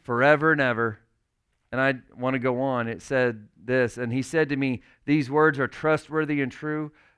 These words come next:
and the Lord, the God of the spirit of the prophets, has sent his angels to show the servant what might, what must take place soon.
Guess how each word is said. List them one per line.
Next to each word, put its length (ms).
and 140
the 80
Lord, 560
the 80
God 640
of 180
the 60
spirit 460
of 60
the 80
prophets, 500
has 140
sent 160
his 160
angels 340
to 120
show 680
the 80
servant 440
what 160
might, 200
what 220
must 260
take 200
place 240
soon. 420